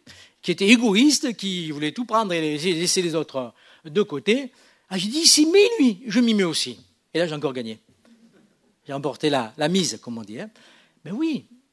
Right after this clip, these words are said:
mais le Seigneur me voulait avec lui, avec l'Église. Amen. C'est tellement formidable.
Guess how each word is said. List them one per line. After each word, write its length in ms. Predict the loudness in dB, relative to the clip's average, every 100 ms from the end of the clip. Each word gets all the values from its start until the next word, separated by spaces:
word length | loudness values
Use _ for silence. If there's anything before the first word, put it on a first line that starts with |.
| _
mais 140 | -8
le 40 | -4
Seigneur 300 | -2 -2 -2
me 80 |
voulait 260 | -4 -2 0
avec 260 | 0 -2 -4
lui, 540 | -4 -4 -4 -6 -8
avec 180 | -8 -6
l'Église. 560 | -6 -6 -6 -6 -8 -10 -14 -20 _ -12
Amen. 640 | -6 -2 -2 -2 -6 -8 _ _ _ _ _ _
C'est 120 | -16 -8
tellement 320 | -4 -2 -4
formidable. 680 | -4 -6 -6 -8 -12 -16